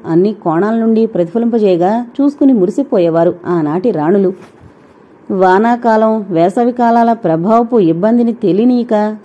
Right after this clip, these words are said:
సౌకర్యంగా ఉండేట్లు కట్టిన హవా మహల్. ఈనాటి ఎయిర్ కండిషనర్లను చూసుకుని ఇక గర్వం దేనికి? చక్రవర్తి తన రాణులతో దాగుడు మూతలాడే ప్రత్యేక మందిరం పేరు ఆంఖ్ మీ చౌలి.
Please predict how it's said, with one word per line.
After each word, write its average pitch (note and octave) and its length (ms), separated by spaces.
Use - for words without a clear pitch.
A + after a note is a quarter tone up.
సౌకర్యంగా B3 580
ఉండేట్లు A#3+ 420
కట్టిన G#3 500
హవా E3+ 260
మహల్. E3+ 340
ఈనాటి A#3+ 580
ఎయిర్ A3+ 240
కండిషనర్లను B3+ 800
చూసుకుని A3 580
ఇక G#3 160
గర్వం F3+ 420
దేనికి? A#3+ 480
చక్రవర్తి G#3+ 680
తన G#3 320
రాణులతో G#3 720
దాగుడు F3 440
మూతలాడే A3+ 580
ప్రత్యేక G#3 520
మందిరం F#3+ 400
పేరు G#3 420
ఆంఖ్ A3 320
మీ A3 200
చౌలి. E3 320